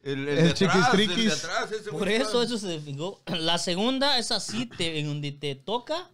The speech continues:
Speaker 2: Sí, e-,
Speaker 3: te
Speaker 2: ese,
Speaker 3: quema,
Speaker 2: en,
Speaker 3: güey.
Speaker 2: en, y es más, me, mira, me hice así con la lengua, aquí en el labio, y todo esto me está quemando ahorita.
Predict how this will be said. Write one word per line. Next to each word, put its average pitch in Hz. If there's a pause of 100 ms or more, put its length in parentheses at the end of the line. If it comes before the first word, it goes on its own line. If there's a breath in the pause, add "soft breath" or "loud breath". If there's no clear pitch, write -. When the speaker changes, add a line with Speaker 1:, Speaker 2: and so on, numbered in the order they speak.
(380)
Speaker 2:
Sí, -
e-, 156
Speaker 3:
te -
Speaker 2:
ese, 180
Speaker 3:
quema, 160
Speaker 2:
en, 117
Speaker 3:
güey. 156
Speaker 2:
en, 156
y 151
es 175
más, 196
me, 160 (180)
mira, 165
me 151
hice 170
así 190
con 208
la 170
lengua, 196 (360)
aquí 175
en 196
el 151
labio, 208
y 147
todo 165
esto 170
me 151
está 139
quemando 143
ahorita. 123